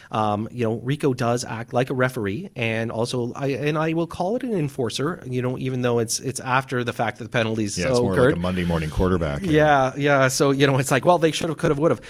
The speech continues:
Speaker 1: Um, you know, here's, here's one of the things, though, and, you know, can you, can you help us out and understand a little bit more about the multiple offer process? Because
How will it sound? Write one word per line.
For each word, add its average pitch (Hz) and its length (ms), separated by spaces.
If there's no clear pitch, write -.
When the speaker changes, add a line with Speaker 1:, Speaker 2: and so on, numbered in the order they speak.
Speaker 1:
Um, 185 220
you 180 220
know, 185 120
here's, 240 380
here's 190 380
one 156 140
of 147 60
the 131 60
things, 139 240
though, 101 220
and, 127 500
you 139 120
know, 131 80
can 160 220
you, 147 280
can 143 200
you 135 60
help 226 280
us 311 220
out 147 280
and 127 140
understand 127 380
a 110 60
little 117 220
bit 120 140
more 117 140
about 107 180
the 110 60
multiple 104 360
offer 104 220
process? - 420
Because - 520